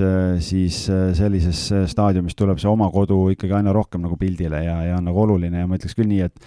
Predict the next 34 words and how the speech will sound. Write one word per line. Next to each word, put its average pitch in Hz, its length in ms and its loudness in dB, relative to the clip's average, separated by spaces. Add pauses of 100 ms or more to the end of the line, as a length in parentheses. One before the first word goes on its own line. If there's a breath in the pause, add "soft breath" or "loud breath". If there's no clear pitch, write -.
(520 soft breath)
et, 87 400 -4
äh, 87 640 0
et, - 160 -6
et 82 160 -6
minu 104 240 4
jaoks 90 240 -2
on 90 80 -2
see 98 80 2
nagu 98 160 2
emotsionaalne 107 480 0
investeering, 95 560 -2
aga 92 160 -2
see 98 160 2
sõltub 101 240 -2
jah 101 160 0
sellest, 87 320 -4
et - 80 -20
kuidas 92 300 -2
keegi 82 260 -2
seda 90 240 -2
asja 87 240 -2
nagu 87 140 -2
vaatab, 80 260 -8
et 82 220 -10
ega 80 100 -6
siin 87 160 -4
jälle 85 320 -4
nii-öelda 85 480 -6 (240)
klassikalises 104 480 0
mõttes 95 240 -2
ta 98 80 2
ei 113 80 2
ole, 95 160 0 (240)
aga, 87 340 -2